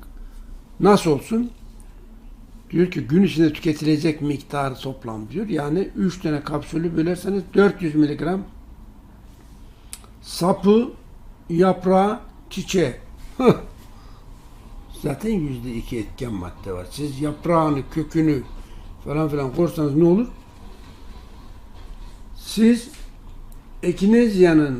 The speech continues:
kapsülünü yapmış sayılmazsınız. Dört yüz miligramda sekiz miligram etken madde var demek. Yani vatandaşı dolandırmış olursunuz. Bitkinin tozundan yaparsanız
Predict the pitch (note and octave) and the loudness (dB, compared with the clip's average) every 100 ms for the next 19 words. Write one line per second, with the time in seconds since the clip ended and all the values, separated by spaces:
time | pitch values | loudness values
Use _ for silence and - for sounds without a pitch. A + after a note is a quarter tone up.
0 | B2+ - - - - F3 F3+ - G3+ A3 | -8 -12 -14 -14 -6 0 0 2 2 4
1 | G3 D#3 D#3 F#3 G3 - D3 E3+ E3+ C#3 | 8 6 6 4 2 2 0 4 4 2
2 | - G#2+ G#2 - - - - - - - | -2 -10 -10 -12 -18 -20 -20 -20 -20 -20
3 | - - - - - - - - - - | -20 -20 -20 -20 -20 -20 -20 -20 -20 -20
4 | - - - - - - - G#3 A3 A3+ | -20 -20 -20 -20 -20 -8 4 6 6 4
5 | D#3+ D#3+ D#3+ D3 D3+ D3 D3 G3+ G#3+ A3 | 6 8 8 6 4 4 4 4 2 -4
6 | - - - - - - - - G3+ A#3 | -16 -20 -20 -20 -20 -18 -8 -2 2 2
7 | G#3+ F#3 E3 D#3 F#3+ F#3+ F3+ G3+ F#3+ D3+ | 6 8 8 6 6 4 4 2 4 2
8 | - B2+ A2+ G#2+ - G2 G#2+ - - - | -2 -4 -4 -6 -6 -10 -12 -16 -20 -20
9 | - - - - - - - - - - | -20 -20 -20 -20 -20 -20 -20 -20 -20 -20
10 | - - - - E3 E3 F3+ F3 F3 D#3+ | -18 -18 -14 -2 2 4 4 4 2 2
11 | D3+ F#3 F3 F3 F#3 F#3 C#3+ A#2+ G2+ - | 2 2 4 4 2 0 -2 -4 -12 -14
12 | G2+ - - - - - - - - - | -16 -16 -18 -18 -20 -18 -20 -18 -20 -20
13 | - - - - - - F3+ F#3 F#3+ F#3+ | -20 -20 -20 -18 -14 -2 0 0 4 4
14 | - D#3 D#3+ F3+ E3+ D#3+ F3+ - C3 D3+ | 4 0 4 6 6 4 0 0 -2 -4